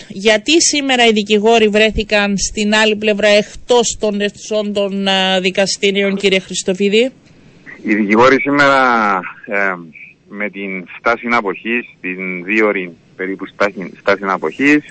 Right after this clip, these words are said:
Speaker 2: ουσιαστικά εκδηλώνουν, α, την ένσταση τους, α, προς την, α, υιοθέτηση ενός,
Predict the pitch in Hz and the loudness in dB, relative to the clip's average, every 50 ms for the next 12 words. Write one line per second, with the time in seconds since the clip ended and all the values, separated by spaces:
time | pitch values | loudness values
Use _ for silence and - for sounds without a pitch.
0 | - _ - - - - - - - _ _ _ _ - - 104 - 113 101 - | -20 _ -20 -20 -20 -20 -20 -20 -20 _ _ _ _ -18 -10 -6 -2 -2 -2 -2
1 | - - - 92 107 117 127 127 127 131 127 95 - - 113 - - - - 110 | -6 -10 -4 2 2 4 4 4 4 2 2 0 -4 -8 -8 -8 -8 -6 -4 -2
2 | 101 113 120 123 123 123 123 123 123 123 123 120 110 87 - 85 95 90 90 87 | 2 2 2 2 2 2 0 2 2 0 0 -2 -6 -8 -8 -4 -2 -2 0 0
3 | 87 87 87 85 82 80 - _ - - 98 101 101 101 101 98 95 92 90 82 | 0 -2 -4 -6 -10 -14 -18 _ -14 -8 -6 -4 -4 -2 -2 -2 0 0 -2 -2
4 | - - - 135 139 139 - _ - 113 101 92 101 95 92 90 85 90 87 82 | -2 0 0 0 0 0 -2 _ 0 0 0 0 -2 -6 -6 -6 -8 -8 -10 -10
5 | 78 - - - - - - - 95 92 90 87 87 85 85 82 80 78 69 60 | -10 -14 -18 -20 -20 -20 -16 -12 -10 -10 -8 -8 -6 -4 -4 -4 -4 -6 -8 -10
6 | 62 - - _ _ _ - 104 107 104 98 - _ - - 95 95 95 92 90 | -14 -20 -20 _ _ _ -2 0 0 0 0 -4 _ -8 -4 -4 -2 -2 -2 -4
7 | 85 76 - - - - - - - - - _ _ _ - - 80 85 80 80 | -6 -8 -12 -16 -20 -20 -20 -20 -20 -20 -20 _ _ _ -6 -4 -2 0 0 0
8 | 76 73 - - 107 107 101 92 - 123 123 127 135 131 - 139 135 131 113 104 | 0 0 0 2 2 2 4 4 4 2 2 2 0 0 2 2 4 4 4 4
9 | 107 113 120 120 113 - - - - | 4 4 2 2 0 -4 -10 -20 -20